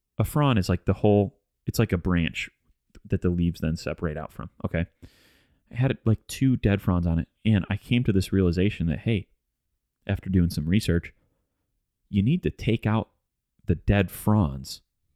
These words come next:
so that other ones can grow in. Because right now your plant is expending any energy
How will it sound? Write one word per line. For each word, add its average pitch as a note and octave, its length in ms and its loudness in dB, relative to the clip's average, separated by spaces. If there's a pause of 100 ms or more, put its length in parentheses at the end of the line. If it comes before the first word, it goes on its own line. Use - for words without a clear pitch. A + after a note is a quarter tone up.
so - 180 0
that F#2 160 2
other G2 220 4
ones E2+ 220 2
can F2 160 0
grow E2 280 2
in. - 200 0 (360)
Because G#2+ 260 4
right A#2 180 4
now A#2+ 160 4
your F#2 160 4
plant A#2+ 440 0
is F#2+ 220 2 (260)
expending G2 640 2
any G2+ 380 4
energy B2 520 2